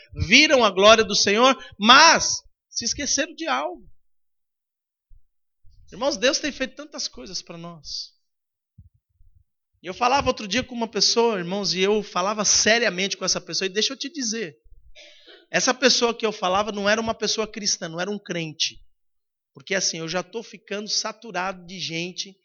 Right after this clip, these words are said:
que não quer nada. Falo como homem, amém? Ficando saturado mesmo.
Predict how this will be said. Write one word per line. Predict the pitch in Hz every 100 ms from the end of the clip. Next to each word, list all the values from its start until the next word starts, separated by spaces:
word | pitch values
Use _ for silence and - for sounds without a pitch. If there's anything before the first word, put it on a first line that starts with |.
| _ _ _
que | 165
não | 175
quer | 180 202
nada. | 180 147 131 120 _ _ _ -
Falo | 147 175
como | 220 214
homem, | 202 196 175 127 123
amém? | 127 180 277 _ _ _ _ - -
Ficando | - 190
saturado | - - 302 - 330 208 220 202
mesmo. | 165 131 120